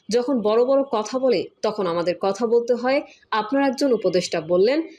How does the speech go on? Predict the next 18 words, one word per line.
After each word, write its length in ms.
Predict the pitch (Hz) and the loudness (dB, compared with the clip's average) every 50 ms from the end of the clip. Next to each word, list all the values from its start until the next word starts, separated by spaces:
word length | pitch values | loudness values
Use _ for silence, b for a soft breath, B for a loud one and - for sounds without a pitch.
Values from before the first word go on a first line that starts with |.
| B B B - | B B B -6
'আমি 260 | 202 208 233 277 285 | -4 -2 0 0 0
যদি 340 | 262 294 269 269 220 156 - | 0 -2 0 0 -2 -2 -2
বিদেশি 400 | 165 175 202 190 208 202 208 190 | -2 -2 0 0 0 0 0 -2
নাগরিক 480 | 180 185 180 196 208 247 269 269 - - - | 0 0 0 2 2 2 0 0 -4 -2 0
হই, 160 | 240 240 294 320 b b b b | 0 0 0 -4 b b b b
তাহলে 260 | - 220 214 214 214 | -4 0 2 2 2
তারেক 340 | 214 214 - 208 208 233 254 254 | 0 0 -2 -2 0 -2 -2 -2
রহমানের 360 | 277 240 254 254 254 262 240 202 | -4 -4 0 0 2 2 2 0
বেলায়ও 380 | 170 185 185 196 220 240 247 | 0 0 0 0 2 2 0
তো 120 | 247 254 269 | 0 0 -2
সেই 280 | - - 196 170 - - | -2 0 -2 -2 -2 -2
কথা 260 | 196 190 190 202 170 | -4 -4 -4 -4 -6
থাকবে।' 460 | - 180 156 151 151 185 180 - - _ _ _ - - - | -6 -6 -8 -4 0 0 0 0 -2 _ _ _ -16 -10 -6
আরে 160 | 190 185 185 | -2 -2 -2
বেটা, 320 | 160 170 170 175 247 254 262 | -2 -2 -4 -2 -2 0 0
ইয়াকুবের 560 | 247 220 214 214 220 220 - 233 254 247 240 | 2 2 2 0 -2 -2 0 2 2 2 4
বেটা 280 | 233 233 240 254 247 | 2 0 0 0 -2
বেকুব, 500 | 214 175 180 190 196 - 262 233 - - | 0 0 0 0 0 2 2 0 0 0